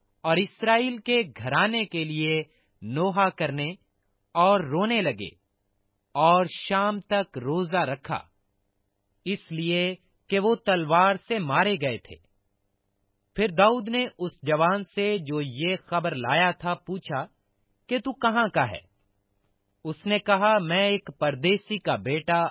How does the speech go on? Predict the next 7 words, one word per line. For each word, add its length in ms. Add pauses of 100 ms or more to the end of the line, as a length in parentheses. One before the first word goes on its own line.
(100)
और 360
अमालेकी 540
हूं।" 160 (1300)
दाऊद 380
ने 280 (340)
उससे 360
कहा, 440